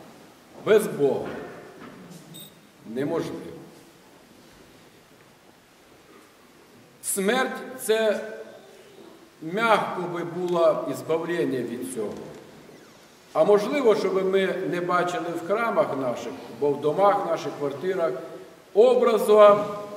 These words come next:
чеснішої і славнішої від небесних сил Матері Божої. Неможливо. Чи бу-, буває таке в день, щоб людина не звернулась до Божої Матері, чи прочитавши Акафіст, чи канон,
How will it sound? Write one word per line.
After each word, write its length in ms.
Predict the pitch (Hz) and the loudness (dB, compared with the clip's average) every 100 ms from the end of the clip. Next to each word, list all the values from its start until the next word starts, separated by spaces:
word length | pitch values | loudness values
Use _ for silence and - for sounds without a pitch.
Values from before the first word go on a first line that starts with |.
| - - - | -16 -18 -6
чеснішої 840 | 185 190 190 220 262 240 214 190 | -2 -2 0 -2 -2 -2 2 4
і 40 | |
славнішої 760 | 190 190 208 214 208 202 202 185 | 2 4 8 8 6 0 -2 -4
від 140 | 180 | -4
небесних 500 | 185 180 196 190 180 | -4 2 2 2 -4
сил 240 | 170 226 240 214 | -4 -4 -4 0
Матері 420 | 190 196 190 165 - - | 0 0 -2 -6 -6 -6
Божої. 300 | 240 - 98 98 - - - - | -8 -8 -12 -14 -18 -20 -20 -18
Неможливо. 520 | 117 120 165 190 190 190 - - 440 466 466 - - - - - - - - - - - - | -8 -6 -4 -4 -4 -8 -12 -14 -12 -12 -12 -12 -14 -16 -18 -20 -20 -20 -20 -20 -20 -20 -6
Чи 160 | 240 | -2
бу-, 440 | 240 285 269 - 180 | 0 4 4 4 2
буває 440 | 226 254 254 220 | 4 6 8 8
таке 360 | 208 208 214 214 | 6 4 6 6
в 180 | 214 - | 6 2
день, 300 | 254 269 254 | 4 2 2
щоб 240 | 269 202 | 4 6
людина 460 | 202 202 240 240 220 | 6 4 2 0 2
не 100 | 214 | 2
звернулась 460 | 202 202 226 220 | 4 4 6 4
до 140 | 214 202 | 6 6
Божої 360 | 208 208 202 | 6 8 6
Матері, 600 | 208 233 240 196 170 151 - - - - - | 8 6 4 2 0 -2 -2 -8 -12 -16 -4
чи 120 | 196 | 0
прочитавши 680 | 196 196 202 202 196 196 170 | 0 2 4 6 6 6 0
Акафіст, 720 | 156 214 220 214 196 175 - | 0 4 6 6 2 -4 -8
чи 80 | |
канон, 400 | 165 165 160 214 | -4 -2 0 -2